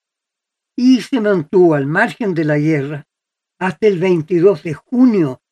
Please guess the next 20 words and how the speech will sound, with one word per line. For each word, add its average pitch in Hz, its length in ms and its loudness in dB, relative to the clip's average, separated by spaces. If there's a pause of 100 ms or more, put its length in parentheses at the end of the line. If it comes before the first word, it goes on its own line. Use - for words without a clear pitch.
(100)
de 196 220 2
mil 196 280 -2
novecientos 185 600 -2
cuarenta 160 560 -2
y 175 160 -2
uno 240 500 0 (1040)
por 233 160 2
la 214 120 0
decisión 190 640 -2
de 180 200 -4
Hitler 180 600 -4
de 190 340 -4
invadirla. 135 880 -6 (1900)
El 214 180 0
ataque 226 380 -4
alemán 170 460 2
contra 156 340 -4
la 151 100 0
Unión 160 220 0
Soviética 165 760 -4